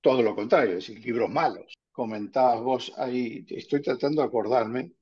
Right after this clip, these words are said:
hay un autor español, eh, que, eh, después, después si lo busco entre mi biblioteca seguro que lo voy a encontrar, pero no tengo, lo tengo en el electrónico.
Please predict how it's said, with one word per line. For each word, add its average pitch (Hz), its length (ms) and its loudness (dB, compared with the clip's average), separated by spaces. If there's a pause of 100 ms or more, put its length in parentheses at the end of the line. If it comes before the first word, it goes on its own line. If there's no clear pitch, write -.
(260)
hay 131 180 2
un 123 120 4
autor 104 680 2 (140)
español, 113 800 -2 (280)
eh, 101 380 -14 (180)
que, 120 260 6 (460)
eh, 107 240 -4 (240)
después, - 480 -2
después 143 280 4
si 123 640 4 (140)
lo 123 160 6
busco 135 260 4
entre 120 260 2
mi 110 160 0
biblioteca 110 580 0
seguro 117 360 -2
que 107 80 -8
lo 104 80 -4
voy 107 120 0
a 104 40 -2
encontrar, 95 400 -8
pero 98 120 -8
no 110 120 0
tengo, 117 260 0
lo 110 160 2
tengo 120 200 2
en 113 120 0
el 107 100 -2
electrónico. 101 680 -6